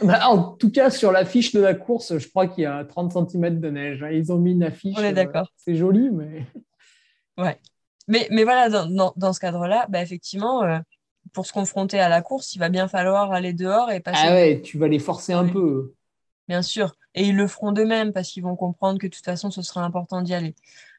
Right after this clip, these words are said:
Speaker 1: Ouais.
Speaker 2: Pour le reste de la troupe, euh, non, on adapte, on adapte parce que quand on est loin des objectifs et, et notamment, euh, l'hiver, quand il fait froid et tout ça,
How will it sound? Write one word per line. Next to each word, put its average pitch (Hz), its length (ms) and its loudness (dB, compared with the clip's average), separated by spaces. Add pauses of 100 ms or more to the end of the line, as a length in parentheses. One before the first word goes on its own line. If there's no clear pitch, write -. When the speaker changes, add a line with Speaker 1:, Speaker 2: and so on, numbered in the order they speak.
(100)
Speaker 1:
Ouais. 143 140 -4
Speaker 2:
Pour 233 140 0
le 208 120 2
reste 214 300 2
de 196 60 0
la 175 160 2
troupe, 381 320 -6 (540)
euh, 170 720 0
non, 196 160 2
on 202 160 2
adapte, 196 520 -2
on 180 80 -10
adapte 226 400 -2
parce 175 220 -10
que 170 340 -6 (560)
quand 196 240 0
on 202 100 0
est 196 80 0
loin 208 240 2
des 208 180 0
objectifs 202 720 -6
et, 185 360 -2
et 185 60 0
notamment, 190 640 0
euh, 170 160 -4
l'hiver, 196 680 -4
quand 190 240 -8
il - 40 -12
fait 180 120 -8
froid 202 380 -2
et 190 60 0
tout 190 100 -10
ça, 202 260 -2